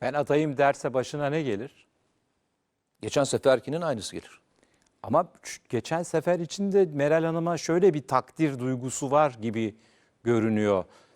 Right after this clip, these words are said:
Speaker 2: Ne?
Speaker 1: Ee, Abdullah Gül'ün adaylığında birleşilecekti. Meral Hanım'ın itirazı ve ayrı aday çıkmasıyla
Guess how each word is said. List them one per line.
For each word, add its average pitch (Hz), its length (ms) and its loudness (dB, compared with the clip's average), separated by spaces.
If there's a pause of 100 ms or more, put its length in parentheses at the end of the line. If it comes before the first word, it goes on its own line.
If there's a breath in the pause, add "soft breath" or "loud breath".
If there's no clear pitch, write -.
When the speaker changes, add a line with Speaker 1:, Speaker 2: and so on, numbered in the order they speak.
(180 soft breath)
Speaker 2:
Ne? 113 120 -2
Speaker 1:
Ee, 113 460 2 (360)
Abdullah 147 680 2 (180)
Gül'ün 135 480 0 (1120)
adaylığında 131 1200 2 (680)
birleşilecekti. 131 1200 0 (720 soft breath)
Meral 143 340 4
Hanım'ın 123 520 -2 (400)
itirazı 123 720 2
ve 147 140 4
ayrı 127 500 2
aday 135 320 4
çıkmasıyla 196 840 -2